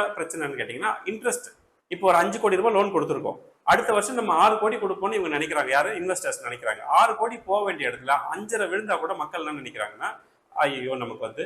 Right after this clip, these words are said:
நம்ம எதிர்பார்த்த ரிட்டர்ன்ஸ் வரலையே அப்படின்னு நினைக்கிற வாய்ப்பு இருக்கு. ஒண்ணு. ரெண்டாவது, இப்ப ரெப்போ ரேட் குறைச்சதுனால அதுல ஒரு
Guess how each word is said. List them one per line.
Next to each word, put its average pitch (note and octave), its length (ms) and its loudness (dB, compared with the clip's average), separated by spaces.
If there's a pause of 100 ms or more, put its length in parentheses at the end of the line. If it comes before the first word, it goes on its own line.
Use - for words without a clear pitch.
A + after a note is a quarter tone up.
(160)
நம்ம B2 200 -4
எதிர்பார்த்த C3+ 400 -6
ரிட்டர்ன்ஸ் B2 320 -10
வரலையே G#2+ 320 -10 (360)
அப்படின்னு A#2 280 -4
நினைக்கிற G#2+ 280 -6
வாய்ப்பு G#2 240 -4
இருக்கு. - 260 -16
ஒண்ணு. A#2 200 -10 (340)
ரெண்டாவது, A#3+ 380 2
இப்ப F3+ 220 0
ரெப்போ E3 240 2
ரேட் F#3+ 200 -2
குறைச்சதுனால D#3 640 2
அதுல G#3 260 0
ஒரு E3+ 80 -4